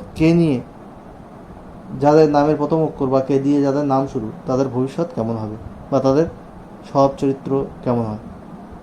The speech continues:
আমার আলোচনা ভালো লাগলে যেটা আগে বললাম সেটা করবেন। আর আমি ওয়েল কোয়ালিফাইড অ্যাস্ট্রোলজার, গেট নেট সেট কোয়ালিফাইড, ইঞ্জিনিয়ারিং কলেজের অধ্যাপক, কম্পিউটার সায়েন্সে পিএইচডি।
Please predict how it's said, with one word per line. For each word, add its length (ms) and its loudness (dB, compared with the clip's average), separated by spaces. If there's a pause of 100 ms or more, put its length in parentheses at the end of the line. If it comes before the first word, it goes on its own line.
(800)
আমার 220 8
আলোচনা 340 8
ভালো 240 8
লাগলে 320 6 (240)
যেটা 280 4
আগে 140 6
বললাম 300 4
সেটা 200 -2
করবেন। 340 2 (420)
আর 160 6
আমি 160 6
ওয়েল 280 8
কোয়ালিফাইড 420 4
অ্যাস্ট্রোলজার, 520 2 (1200)
গেট 260 8
নেট 200 2
সেট 280 2
কোয়ালিফাইড, 480 4 (420)
ইঞ্জিনিয়ারিং 480 2
কলেজের 380 4
অধ্যাপক, 420 2 (720)
কম্পিউটার 400 0
সায়েন্সে 460 -2
পিএইচডি। 460 2